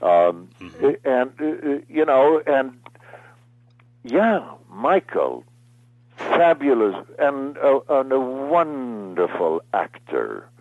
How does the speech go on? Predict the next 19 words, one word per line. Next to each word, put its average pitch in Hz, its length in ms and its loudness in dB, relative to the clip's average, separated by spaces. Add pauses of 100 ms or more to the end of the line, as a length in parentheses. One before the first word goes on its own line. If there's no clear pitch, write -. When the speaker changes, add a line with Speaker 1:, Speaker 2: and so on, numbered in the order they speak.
Speaker 2:
Yeah. 90 60 -20 (600)
Speaker 1:
And 170 180 0
he, 196 180 2
too, 107 560 0
has 82 220 4 (180)
his 78 260 0
demons, 76 680 -6
you 78 80 -6
know. 90 280 -2
Many 120 380 0
of 120 200 4
us, 123 240 2 (1200)
many 127 280 0
of 135 200 2
us 139 180 4 (180)
do. 139 400 0 (140)
Speaker 2:
Mm-hmm. 95 340 -14 (220)
Yeah, 92 220 -16 (420)
yeah. 98 100 -20